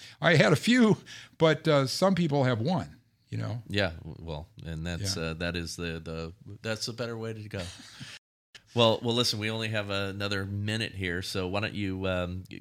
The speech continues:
Speaker 2: give your Substack again? Um, let's, uh, make sure people are following you and can pick up your books,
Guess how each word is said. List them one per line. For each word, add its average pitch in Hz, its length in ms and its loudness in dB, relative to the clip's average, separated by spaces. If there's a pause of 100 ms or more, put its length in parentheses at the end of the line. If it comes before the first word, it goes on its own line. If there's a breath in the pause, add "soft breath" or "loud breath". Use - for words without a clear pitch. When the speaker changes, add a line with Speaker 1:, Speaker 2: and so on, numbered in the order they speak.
Speaker 2:
give 104 200 -4
your 107 80 -4
Substack 101 640 -4
again? 98 680 -6
Um, 85 540 -4 (200)
let's, 87 380 -6
uh, 87 240 -2
make 90 180 -4
sure 95 160 -6
people 87 320 -8
are 85 60 -8
following 95 440 -4
you 92 360 -4
and 82 180 -10
can 80 160 -12
pick 90 240 -8
up 92 160 -10
your 85 80 -10 (220)
books, - 480 -8